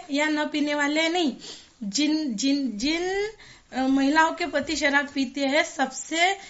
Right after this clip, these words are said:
ज्यादा मात्रा में उन लोगों ने इन चीजों में सपोर्ट करना चाहिए।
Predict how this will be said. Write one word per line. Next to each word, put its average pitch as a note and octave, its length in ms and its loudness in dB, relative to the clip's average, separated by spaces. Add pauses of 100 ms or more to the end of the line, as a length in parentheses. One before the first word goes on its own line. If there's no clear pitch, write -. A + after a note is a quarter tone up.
(160)
ज्यादा A#3+ 380 4
मात्रा C#4 440 2
में C#4+ 280 0
उन D#4+ 160 -4
लोगों C#4 400 0
ने D4 120 0
इन C#4+ 220 -2
चीजों C4 320 -2
में C#4+ 120 0
सपोर्ट B3 340 0
करना A#3 300 0
चाहिए। G#3+ 240 -8